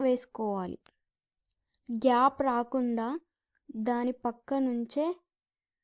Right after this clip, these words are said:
నెమ్మదిగా కుట్టాలి. చూడండి ఫ్రెండ్స్, వీడియోలో చూస్తుంటే మీకు అర్థమవుతుంది. నీడిల్ అలాగే రోల్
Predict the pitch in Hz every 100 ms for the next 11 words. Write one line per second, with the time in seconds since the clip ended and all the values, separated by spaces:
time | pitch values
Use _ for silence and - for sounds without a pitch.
0 | _ _ - 247 247 247 240 247 269 269
1 | 247 240 214 190 - _ _ _ _ _
2 | _ _ _ _ _ _ _ _ _ _
3 | _ _ _ _ _ _ _ _ _ 285
4 | 269 269 269 262 - 214 214 - - 240
5 | 247 254 277 277 277 - 247 - - 247
6 | 233 254 262 240 226 - 254 285 _ _
7 | _ _ _ 226 226 208 247 233 220 214
8 | 220 202 196 - _ _ _ _ _ _
9 | _ _ _ _ _ _ _ _ _ _
10 | _ _ _ 254 254 254 302 294 _ _
11 | _ _ _ _ _ _ - 240 240 247
12 | 254 277 285 247 240